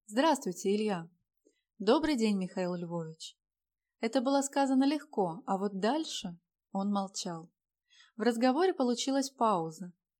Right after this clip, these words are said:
Илья никак не мог решить, какими словами рассказать о Май. "Что-то случилось?" Михаил Львович нарушил молчание. "Майя приболела",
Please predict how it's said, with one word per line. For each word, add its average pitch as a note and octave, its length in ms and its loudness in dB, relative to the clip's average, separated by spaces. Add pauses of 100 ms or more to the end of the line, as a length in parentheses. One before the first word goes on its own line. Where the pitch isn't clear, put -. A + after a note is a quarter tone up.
(180)
Илья C4 280 6
никак D4+ 340 2
не B3 60 2
мог A#3 220 2
решить, D#4+ 420 -2 (160)
какими A#3 400 2
словами A#3 460 2
рассказать G3 640 -2
о G#3 120 -2
Май. E3+ 380 -6 (760)
"Что-то A#3+ 380 0
случилось?" C4 760 -2 (580)
Михаил G3 460 -2
Львович A#3 540 -4
нарушил F#3 480 -6
молчание. F3+ 720 -8 (1600)
"Майя C#4+ 420 4
приболела", F3+ 800 -2